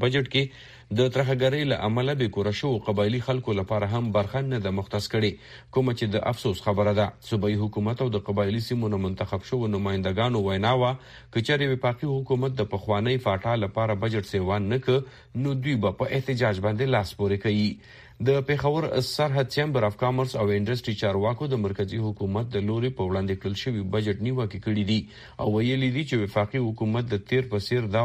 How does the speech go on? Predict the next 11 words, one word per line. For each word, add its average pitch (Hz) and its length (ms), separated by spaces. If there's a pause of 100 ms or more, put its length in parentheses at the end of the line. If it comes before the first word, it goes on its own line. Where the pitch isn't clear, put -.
وار 110 240
یو 98 160
وارې 107 680
بیا 120 240
هم 120 180
په 101 140
کلیزه 107 340
بودیجه 92 340
کې - 560 (120)
ترهګرۍ 113 560
او 113 40